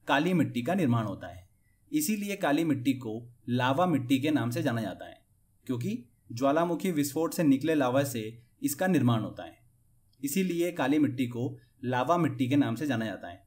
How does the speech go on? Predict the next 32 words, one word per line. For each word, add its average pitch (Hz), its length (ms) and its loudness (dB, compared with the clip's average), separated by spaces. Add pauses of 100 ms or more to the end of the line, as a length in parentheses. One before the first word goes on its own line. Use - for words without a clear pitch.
(300)
Very, 147 200 2
very 165 180 0
important 147 480 -2
है, 175 60 0
एग्जाम 139 320 0
में 156 80 2
सीधे 143 220 0
क्वेश्चन 147 320 0
पूछते 139 240 -2
हैं 156 240 -2 (200)
कि 139 80 2
लावा 127 340 4
मिट्टी 139 380 4
के 151 60 4
नाम 131 220 4
से 127 120 -4
किसे 139 260 0
जाना 110 160 0
जाता 90 240 -8
है, - 120 -20 (440)
तो 202 100 -2
काली 170 300 2
मिट्टी 120 260 0
को 180 140 -4
जाना 123 200 0
जाता 92 260 -10
है। - 80 -18 (760)
ज्वालामुखी 139 540 2
विस्फोट 143 360 0
से 151 120 -4
लावा 123 240 4
निकला, 135 340 2